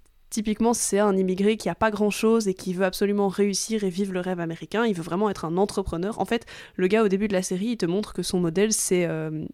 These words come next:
Hugh Hefner, donc le gars de Playboy. Parce que, bah, euh, le mec, il a des costumes super chers, euh, il a des belles filles, euh, à ses côtés, il a des montres très chères, et cetera.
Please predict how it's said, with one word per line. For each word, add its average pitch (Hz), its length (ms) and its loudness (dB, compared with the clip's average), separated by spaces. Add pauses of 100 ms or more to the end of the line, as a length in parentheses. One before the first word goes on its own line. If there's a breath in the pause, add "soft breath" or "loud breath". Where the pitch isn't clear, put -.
(180)
Hugh 196 200 2
Hefner, 185 320 0 (760 soft breath)
donc 180 180 -6
le 175 80 0
gars 196 160 2
de 180 240 2
Playboy. 175 460 0 (720 soft breath)
Parce - 240 0
que, 269 240 4
bah, 214 300 2
euh, 175 100 0
le 175 100 0
mec, 220 240 0
il 202 100 -4
a 175 80 0
des 170 140 0
costumes 196 320 -2
super 190 380 -4
chers, 214 580 2
euh, 175 320 0
il 185 180 -2
a 180 60 2
des 180 140 4
belles 185 160 0
filles, 214 460 -2
euh, 185 500 -2 (100)
à 190 100 0
ses 185 160 -2
côtés, 220 440 0
il 208 80 0
a 190 60 2
des 180 100 2
montres 185 400 0
très - 160 -6
chères, 196 280 -2
et 190 80 -6
cetera. 160 380 -12